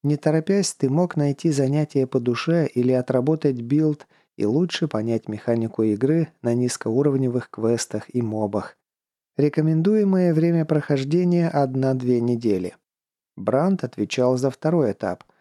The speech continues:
узкопрофильное развитие и систематизация полученных знаний и навыков. Углубление в матчасть и доработка билда через длинную цепь квестов наставничества.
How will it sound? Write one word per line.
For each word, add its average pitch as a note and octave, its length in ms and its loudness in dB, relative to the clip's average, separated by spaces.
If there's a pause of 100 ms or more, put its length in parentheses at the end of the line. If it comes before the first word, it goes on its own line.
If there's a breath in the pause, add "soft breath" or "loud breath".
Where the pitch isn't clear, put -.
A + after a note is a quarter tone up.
(240 soft breath)
узкопрофильное A#2 960 0
развитие A#2+ 680 -2 (100)
и C#3+ 140 0
систематизация B2+ 1080 -2
полученных A#2+ 680 -2
знаний G#2 480 -6
и - 180 -8
навыков. G#2 640 -6 (640 soft breath)
Углубление D3 720 2
в C#3 80 -4
матчасть C#3+ 720 0
и B2+ 40 2
доработка A#2 680 -2
билда D#3+ 480 0
через C3 320 0
длинную F3 440 2
цепь E3 400 -2
квестов A#2 640 -4
наставничества. G#2 1080 -6